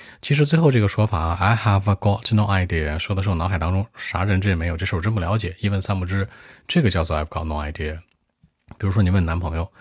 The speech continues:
，“你爱我什么呀？你爱我吗？”他说，“I've got no idea。”就是我反正，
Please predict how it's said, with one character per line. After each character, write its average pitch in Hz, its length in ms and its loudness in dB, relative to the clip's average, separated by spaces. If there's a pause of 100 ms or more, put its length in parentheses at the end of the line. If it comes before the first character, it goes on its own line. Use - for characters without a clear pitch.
(140)
，“你 101 100 -4
爱 95 80 2
我 87 140 0
什 87 140 -8
么 85 80 -2
呀？ 87 120 2
你 98 80 0
爱 101 200 4
我 85 120 0
吗？” 82 300 -6
他 - 100 -8
说， 90 120 -2
“I've 87 100 -2
got 82 100 -4
no 82 100 -2
idea。” 87 540 0 (480)
就 - 140 -4
是 120 60 2
我 107 200 -2
反 95 160 -2
正， 135 240 2